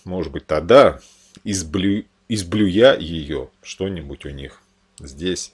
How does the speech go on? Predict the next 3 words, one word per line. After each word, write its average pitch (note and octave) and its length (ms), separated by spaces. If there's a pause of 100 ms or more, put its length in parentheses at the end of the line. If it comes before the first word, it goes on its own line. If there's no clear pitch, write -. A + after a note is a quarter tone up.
(200)
и D2 80
здесь C#2+ 480 (840)
откроется. - 760